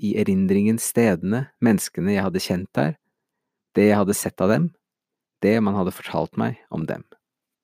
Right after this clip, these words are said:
Okay, so that's where we're gonna stop. So he's also now summing up this whole process of, of, of waking up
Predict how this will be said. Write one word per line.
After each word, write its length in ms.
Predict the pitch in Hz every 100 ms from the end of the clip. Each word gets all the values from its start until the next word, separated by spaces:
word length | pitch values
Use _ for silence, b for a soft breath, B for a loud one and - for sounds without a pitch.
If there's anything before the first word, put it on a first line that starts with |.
| _ _ _ _ _ _ _ _ _ B B B B
Okay, 160 | - -
so 100 | -
that's 400 | 82 104 - -
where 80 | 95
we're 80 |
gonna 140 | 92 87
stop. 320 | - 160 - _ _ _
So 160 | - 104
he's 500 | 104 - - - - -
also 240 | 107 117
now 180 | 208 104
summing 480 | - - 104 101 101
up 180 | 98
this 160 | - -
whole 200 | - 85
process 480 | - 92 92 92 -
of, 200 | 71 - B B B B B B -
of, 240 | - -
of 180 | 80 71
waking 500 | - 117 127 - 127
up 180 | 117 123